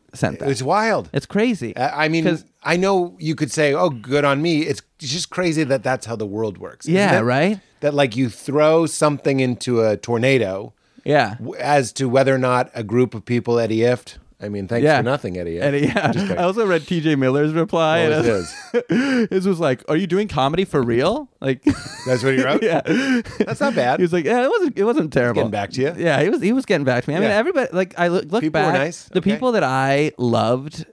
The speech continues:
Speaker 1: back then were the people that were just on the come up.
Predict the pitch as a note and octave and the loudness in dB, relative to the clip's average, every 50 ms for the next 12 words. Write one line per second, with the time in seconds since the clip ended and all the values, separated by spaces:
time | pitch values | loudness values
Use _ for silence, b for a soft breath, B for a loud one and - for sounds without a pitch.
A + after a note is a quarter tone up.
0 | _ _ - B2 A#2+ A#2+ A2+ B2 B2 - - B2 A2+ G#2+ A2 B2+ C#3+ D3+ - - | _ _ -4 -2 0 2 2 0 -2 -2 -2 -2 0 0 0 -2 -2 -4 -2 0
1 | B2+ C3+ C3 - - D3+ D#3 - D#3+ C#3+ D3+ - A#2+ B2+ A#2+ A2+ - - - C3+ | 0 2 2 0 0 -2 0 0 2 2 2 2 2 2 0 0 -4 -2 0 2
2 | B2+ C3 C#3 - - - - - - C3 B2 A#2 A2+ A2+ - - B2 G2+ F#2+ - | 2 2 0 -4 -8 -14 -16 -4 0 2 2 2 2 0 -2 -4 -4 -4 -4 -6
3 | - - - _ | -10 -14 -18 _